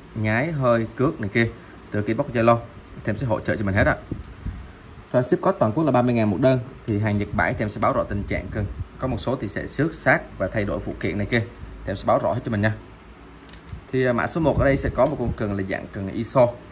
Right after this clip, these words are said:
ISO khoen lớn, dạng cần súp nha. Con này độ dài con này là ba mét, độ cứng mười lăm. Con này hàng của bên là Korea nha, xuất thị trường Nhật, là cần carbon. Đây, có tem vàng đầy đủ này. Nắp chụp con này thì xoáy vàng inox.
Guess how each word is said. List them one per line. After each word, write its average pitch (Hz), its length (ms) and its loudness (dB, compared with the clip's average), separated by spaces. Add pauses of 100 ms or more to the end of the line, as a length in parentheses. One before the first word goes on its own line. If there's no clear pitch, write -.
ISO 113 260 -2
khoen 113 200 -2
lớn, 143 260 2
dạng 110 180 0
cần 107 80 -6
súp 190 220 0
nha. 131 100 0 (640)
Con 185 100 2
này 160 100 4
độ 120 100 2
dài 117 160 4
con 139 140 2
này 120 100 2
là 110 60 2
ba 120 160 6
mét, 131 200 2 (140)
độ - 200 -2
cứng 151 140 -2
mười 127 100 2
lăm. 127 160 4 (760)
Con 113 120 0
này 113 80 0
hàng 107 140 0
của 110 80 -6
bên 123 100 0
là 104 60 0
Korea 120 400 4
nha, 120 180 2
xuất - 180 -8
thị 95 180 -4
trường 101 180 0
Nhật, 98 200 -2
là 98 160 -2
cần 98 180 -6
carbon. 131 340 4 (560)
Đây, 104 120 -6
có - 80 -6
tem 107 240 0
vàng 101 140 2
đầy 95 80 2
đủ 113 180 -2
này. 113 100 2 (480)
Nắp 131 180 -4
chụp - 160 -6
con 110 80 0
này 95 100 0
thì 98 80 -2
xoáy 117 160 -4
vàng 104 140 0
inox. 117 220 2